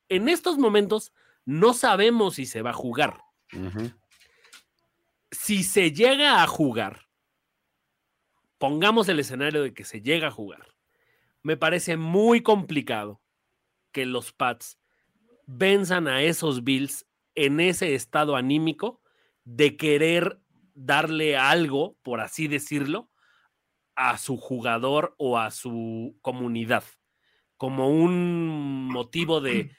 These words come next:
Speaker 1: <clears throat> "gracias por estar con nosotros, gracias por apoyarlo, gracias por estar al pendiente".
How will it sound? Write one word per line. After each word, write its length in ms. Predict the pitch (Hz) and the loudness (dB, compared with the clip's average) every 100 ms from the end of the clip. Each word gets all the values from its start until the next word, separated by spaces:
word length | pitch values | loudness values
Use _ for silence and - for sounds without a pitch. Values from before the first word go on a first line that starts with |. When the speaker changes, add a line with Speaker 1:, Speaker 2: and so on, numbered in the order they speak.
| _ | _
Speaker 1:
<clears throat> 180 | _ - | _ -2
"gracias 540 | 143 165 165 175 156 | 2 4 2 -2 -2
por 160 | 139 117 | -6 -6
estar 300 | - 151 147 | -6 -8 -6
con 160 | 135 | -8
nosotros, 680 | 117 - 170 180 175 175 - _ _ _ | -8 -2 0 0 0 -2 -4 _ _ _
gracias 560 | 120 135 151 160 156 | -2 0 2 0 -4
por 180 | - 127 | -4 -6
apoyarlo, 760 | 110 113 113 147 165 160 156 156 | -6 -6 -2 2 2 0 -2 -2
gracias 440 | 120 127 139 143 | -4 -8 -8 -10
por 140 | 113 110 | -10 -12
estar 240 | - 123 | -10 -8
al 160 | 127 120 | -8 -8
pendiente". 760 | 107 110 135 175 175 185 180 | -12 -4 -2 0 0 -2 -4